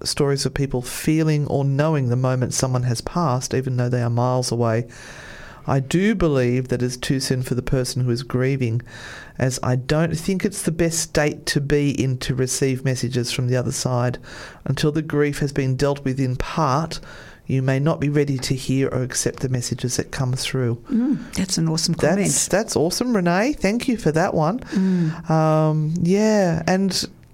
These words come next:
Speaker 1: like, do the spirits, once they, they pass, go through a process? Are there things that they need to do before they can contact the other side?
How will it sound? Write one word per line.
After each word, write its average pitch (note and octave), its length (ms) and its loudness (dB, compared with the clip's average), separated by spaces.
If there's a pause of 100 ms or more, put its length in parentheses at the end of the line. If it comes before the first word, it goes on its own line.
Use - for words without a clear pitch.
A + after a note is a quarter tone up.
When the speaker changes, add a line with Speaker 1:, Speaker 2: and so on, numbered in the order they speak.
Speaker 1:
like, F3+ 340 2
do E3+ 260 2
the - 100 -8
spirits, - 440 2
once E3+ 280 0
they, D3+ 300 2
they D3 260 0
pass, C3 420 0
go C3+ 280 2
through C3+ 200 0
a B2+ 60 0
process? - 800 -2 (340)
Are D3 100 4
there D3 140 4
things D#3 360 2
that C3+ 120 0
they C#3+ 160 2
need C#3 440 2
to C3+ 120 0
do D3 320 2
before C#3 580 2
they G#3+ 120 2
can C#3 240 -2
contact C3+ 480 0
the C3 100 2
other C3 200 2
side? B2 460 0